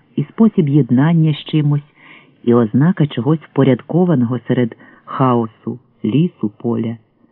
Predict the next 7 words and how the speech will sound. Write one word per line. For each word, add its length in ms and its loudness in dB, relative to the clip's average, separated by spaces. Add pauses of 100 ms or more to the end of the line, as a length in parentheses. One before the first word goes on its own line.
(720)
Хай 360 0
стелиться 540 2
довга 420 2
життєва 600 0
дорога. 600 -2 (760)
Тут 220 4
життя, 560 -4